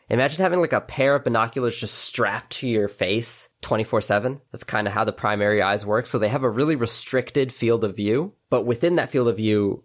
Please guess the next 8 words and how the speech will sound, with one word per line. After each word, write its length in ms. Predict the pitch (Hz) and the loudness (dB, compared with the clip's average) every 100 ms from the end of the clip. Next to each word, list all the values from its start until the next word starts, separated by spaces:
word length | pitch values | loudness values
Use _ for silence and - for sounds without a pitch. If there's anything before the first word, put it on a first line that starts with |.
| - | -2
it's, 220 | 120 - | -2 0
like, 140 | 113 104 | -2 -2
zoomed 480 | 101 127 127 113 - | 0 2 4 2 0
in 460 | 110 101 - 110 _ _ _ - | 0 0 -2 -10 _ _ _ -12
so 180 | - 113 | -2 0
they 180 | 117 | 0
can 180 | 117 110 | 0 0
see 580 | - - 131 104 95 | -2 -2 2 2 0